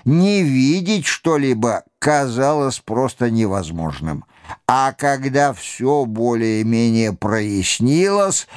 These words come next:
я понял, как хорошо иметь в отряде гномов.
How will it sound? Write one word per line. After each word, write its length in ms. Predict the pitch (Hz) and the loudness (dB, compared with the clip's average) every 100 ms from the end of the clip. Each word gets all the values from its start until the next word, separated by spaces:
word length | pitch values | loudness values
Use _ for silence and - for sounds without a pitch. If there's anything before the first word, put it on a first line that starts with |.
| - | -6
я 420 | - 120 160 165 151 | 0 2 4 2 0
понял, 760 | - 139 175 185 165 160 143 | -4 -2 0 0 0 0 -2
как 320 | - 151 160 - | -2 -2 -2 -4
хорошо 880 | - 131 139 139 127 - 156 190 | -2 0 2 0 -2 -2 0 2
иметь 680 | 165 135 127 127 156 185 131 | 2 2 0 0 0 0 0
в 100 | 143 | 0
отряде 720 | 151 123 135 139 160 165 143 139 | 0 0 -2 0 0 2 0 0
гномов. 1040 | 107 117 117 127 165 151 98 78 - | 2 2 2 2 2 0 -2 -4 -14